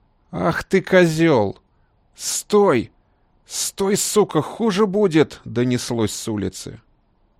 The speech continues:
Водитель нажал на газ. Микроавтобус стремительной каплей рванулся вперед. "Кого ругают?"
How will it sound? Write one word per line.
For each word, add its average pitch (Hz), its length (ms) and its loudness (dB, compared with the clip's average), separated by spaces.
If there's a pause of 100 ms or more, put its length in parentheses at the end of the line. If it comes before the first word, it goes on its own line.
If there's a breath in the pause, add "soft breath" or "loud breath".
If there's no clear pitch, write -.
(800)
Водитель 127 540 -6
нажал 113 380 -2
на 110 160 -4
газ. 101 420 -10 (580)
Микроавтобус 110 760 -4
стремительной 127 760 -6
каплей 117 460 -4
рванулся 98 600 -6
вперед. 90 560 -12 (2500)
"Кого 107 440 0
ругают?" 131 720 0